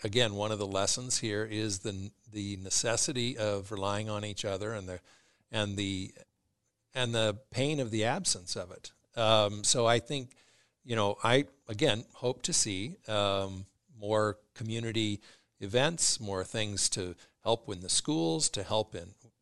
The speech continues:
poverty, to help in, eh, you know, whatever your area of, uh, ex-, expertise and interest is.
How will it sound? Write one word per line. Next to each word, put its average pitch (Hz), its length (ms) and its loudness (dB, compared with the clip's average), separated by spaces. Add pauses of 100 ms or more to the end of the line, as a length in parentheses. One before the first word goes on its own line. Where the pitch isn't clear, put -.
(400)
poverty, 135 600 0
to 123 180 -4
help 107 360 0
in, 95 260 -6 (100)
eh, 123 140 -2
you 120 140 -4
know, 95 320 -2
whatever 143 360 4
your 120 340 2
area 123 460 4
of, 98 280 -2
uh, 104 180 0 (220)
ex-, - 180 -14
expertise 123 640 0
and 110 180 0
interest 131 460 -2
is. 95 320 -4